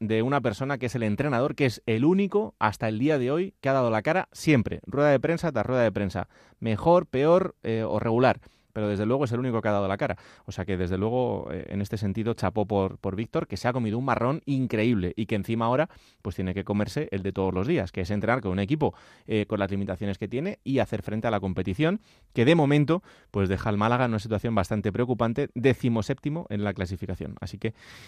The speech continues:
eh, esperemos que se vaya apaciguando todo,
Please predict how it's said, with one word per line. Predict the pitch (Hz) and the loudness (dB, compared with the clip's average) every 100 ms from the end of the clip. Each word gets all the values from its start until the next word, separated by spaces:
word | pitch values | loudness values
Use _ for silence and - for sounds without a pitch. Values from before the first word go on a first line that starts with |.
| - - | -20 -6
eh, | 107 95 98 92 | -2 0 0 -2
esperemos | - 104 113 | 0 0 0
que | - 110 | 0 -2
se | 113 | 0
vaya | 107 113 113 - _ _ | 0 2 0 -2 _ _
apaciguando | 127 123 110 123 113 131 123 | 2 4 2 2 2 2 2
todo, | 110 131 135 | 0 0 -2